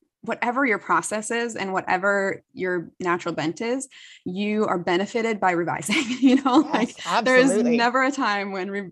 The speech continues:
Speaker 1: revisions and edits are not helpful. And I think one thing that is really important before you sit down to revise is to figure out exactly what you're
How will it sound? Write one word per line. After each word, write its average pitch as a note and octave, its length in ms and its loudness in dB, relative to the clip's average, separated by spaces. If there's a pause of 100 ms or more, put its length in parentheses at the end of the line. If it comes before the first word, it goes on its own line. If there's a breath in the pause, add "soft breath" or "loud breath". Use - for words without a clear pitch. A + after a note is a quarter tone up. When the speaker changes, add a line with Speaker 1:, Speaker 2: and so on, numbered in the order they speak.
(120)
Speaker 1:
revisions A3+ 560 2
and G3+ 120 0
edits G3 320 -4
are F#3 140 -2
not F3+ 260 2
helpful. D#3+ 480 -6 (340 loud breath)
And A3+ 220 2
I A3+ 180 4
think B3+ 420 0 (520)
one A3 320 2
thing A#3+ 180 -2
that G3+ 200 0
is F#3+ 200 -2
really A3 280 -2
important F#3+ 500 -2
before F#3+ 260 -4
you G#3 140 -4
sit G3 140 -6
down F3 180 0
to E3+ 260 -6
revise E3 480 -2
is - 180 -6
to G3+ 100 -6
figure G3+ 460 -4
out F3 360 4 (480)
exactly F#3 520 -2
what F3+ 200 -4
you're F3 320 -2